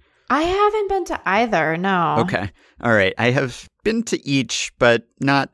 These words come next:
Speaker 2: often. I think I've only been to Wrigley once, and it was probably before a lot of the recent renovations, and I've been to Fenway maybe twice. But,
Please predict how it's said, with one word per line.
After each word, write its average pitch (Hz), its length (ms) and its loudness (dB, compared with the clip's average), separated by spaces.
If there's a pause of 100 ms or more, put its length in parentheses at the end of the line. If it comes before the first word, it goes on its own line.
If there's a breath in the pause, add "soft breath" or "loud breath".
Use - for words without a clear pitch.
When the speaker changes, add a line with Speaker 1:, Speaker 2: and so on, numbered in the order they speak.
(120)
Speaker 2:
often. 90 460 -4
I 98 100 -4
think 113 220 -6
I've 113 100 -4
only 101 200 -2
been 92 220 -4
to 87 100 -8
Wrigley 90 500 -6
once, 113 460 0
and 92 100 0
it 90 100 -4
was 92 300 -8
probably 95 460 -4
before 98 600 -2 (200)
a 98 80 -4
lot 95 180 2
of 98 120 -2
the 98 240 2
recent 95 320 -6
renovations, 95 800 -2
and 90 240 -4 (260 loud breath)
I've 92 140 -6
been 92 140 -4
to 95 100 -8
Fenway 90 560 -2 (100)
maybe 87 300 -6
twice. - 680 -2 (200)
But, 98 280 0